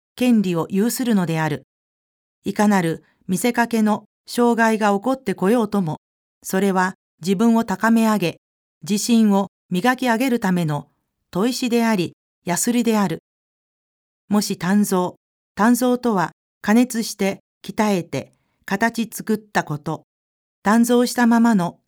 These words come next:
日本刀が外から砥石を持って摩擦せられなかったならば、自分の内に明光光と輝く立派なものがあっても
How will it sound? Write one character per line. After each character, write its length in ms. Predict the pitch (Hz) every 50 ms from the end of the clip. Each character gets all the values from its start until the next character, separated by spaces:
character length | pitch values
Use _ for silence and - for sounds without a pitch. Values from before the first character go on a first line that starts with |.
| _ -
日 140 | 180 175
本 260 | - _ 226 233 233 240
刀 260 | 233 220 208 202 190
が 220 | 196 190 196 - - _ _ _ _ _ _ _ _ _ _ _ _ _ _
外 300 | - - 247 - 254 233
か 140 | 240 202 185
ら 200 | 170 160 151 - - _ _ _ _ _ _ _ _ -
砥 160 | 226 240 226
石 300 | 220 202 - - 196 196
を 200 | 190 190 - - _ _ _ -
持 120 | 190 208
っ 40 | 214
て 340 | 214 - _ - 151 - - _ _ _ _ _ _ -
摩 100 | 180 185
擦 500 | 190 - 214 208 208 - - 185 180 - - _ -
せ 180 | - - 220
ら 120 | 233 240 247
れ 100 | 262 247
な 140 | 247 247
か 140 | 247 - 202
っ 100 | 190 -
た 100 | - 165
な 140 | 170 180 190
ら 120 | 185 160
ば、 180 | 143 147 143 156 - _ _ _ _ _ _ _
自 160 | - 190 190
分 240 | 175 233 240 233 226
の 100 | 220 220
内 240 | 220 220 - 202 196
に 260 | 190 180 175 - _ _ _ _ _ _ 175
明 160 | 185 214 226
光 300 | 226 226 233 226 226 220
光 280 | 220 - 220 208 214
と 120 | 214 220 208
輝 380 | - 208 202 220 220 214 214 214
く 280 | - 170 165 - - _ _ _ _ _ _ _ -
立 160 | 165 185 185
派 180 | - - 233 240
な 120 | 240 233
も 120 | 220 233 240
の 100 | 247 233
が 160 | 202 180 180
あ 40 | 202
っ 80 | 202
て 180 | - - 175 160
も 240 | 147 143 - -